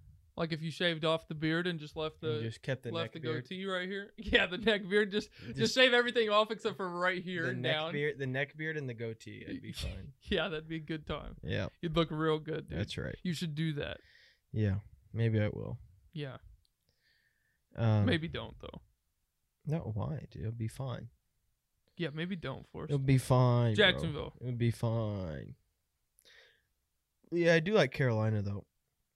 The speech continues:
Speaker 1: But I really like Jacksonville, though.
Speaker 2: I just think you haven't thought about the Carolina game because you think it's Houston, and there's, like, how they used to be scary, and they're not.
Speaker 1: They are.
Speaker 2: No.
Speaker 1: They are.
Speaker 2: No,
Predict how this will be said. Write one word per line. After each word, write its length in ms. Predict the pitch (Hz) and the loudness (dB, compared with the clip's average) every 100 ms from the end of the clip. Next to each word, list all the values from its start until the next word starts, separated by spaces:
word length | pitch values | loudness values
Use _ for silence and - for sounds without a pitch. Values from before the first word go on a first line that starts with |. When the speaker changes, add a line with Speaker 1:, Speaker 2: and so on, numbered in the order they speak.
| _ _ _ - | _ _ _ 0
Speaker 1:
But 200 | 202 233 | 6 8
I 160 | 233 220 | 8 8
really 280 | 220 220 | 6 6
like 260 | 208 180 180 | 6 4 2
Jacksonville, 600 | 170 160 156 151 143 139 | 0 -2 -2 -12 -10 -10
though. 180 | 135 151 _ _ _ _ _ _ _ _ _ _ _ _ _ _ - - - - _ _ - | -10 -12 _ _ _ _ _ _ _ _ _ _ _ _ _ _ -16 -16 -20 -20 _ _ 4
Speaker 2:
I 120 | 160 | 6
just 140 | 190 | 6
think 200 | 175 147 | 4 6
you 100 | 139 | 8
haven't 220 | 131 110 | 8 6
thought 180 | - 113 | 4 4
about 180 | 107 107 | 4 2
the 100 | 104 | -2
Carolina 500 | - 101 98 95 95 | -2 0 0 -2 -4
game 220 | 95 107 - - | -4 -6 -10 -8
because 260 | 113 113 104 | -4 -2 -2
you 60 | |
think 180 | 107 101 | -4 -6
it's 140 | 104 - | -6 -8
Houston, 420 | 101 - 104 107 143 | -8 -8 -10 -10 -8
and 140 | 107 | -4
there's, 180 | 101 - _ _ _ | -4 -6 _ _ _
like, 200 | 107 104 - - | -6 -6 -6 -8
how 100 | 113 | -6
they 100 | 101 | -4
used 260 | 98 101 101 | -4 -6 -8
to 60 | 101 | -10
be 60 | |
scary, 400 | 104 76 80 71 | -10 -8 -8 -8
and 100 | 67 | -8
they're 80 | 64 | -10
not. 240 | - - - _ _ - | -10 -12 -14 _ _ -4
Speaker 1:
They 160 | 170 | 0
are. 300 | 160 151 - - _ _ _ _ | 0 0 -6 -14 _ _ _ _
Speaker 2:
No. 260 | 107 101 101 - - | -6 -4 -6 -10 -6
Speaker 1:
They 120 | 165 | -2
are. 360 | 160 180 170 160 - | 0 2 0 -4 -6
Speaker 2:
No, 300 | 110 104 | -6 -4